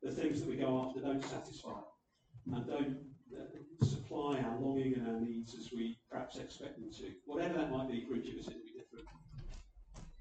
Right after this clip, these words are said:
We thank you that a passage like this gives us hope that whilst we all need Jesus, any of us can find him. Forgive us.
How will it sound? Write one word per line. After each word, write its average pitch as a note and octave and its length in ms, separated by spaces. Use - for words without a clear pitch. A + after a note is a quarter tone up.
We C3 140
thank B2 320
you - 160
that - 160
a - 80
passage - 280
like A#2 220
this A2 200
gives B2+ 220
us - 120
hope - 320
that - 200
whilst C3 260
we - 80
all D3 220
need - 220
Jesus, - 440
any A#2+ 180
of A2 120
us - 320
can - 160
find G#2 360
him. F#2 160
Forgive C3+ 300
us. - 360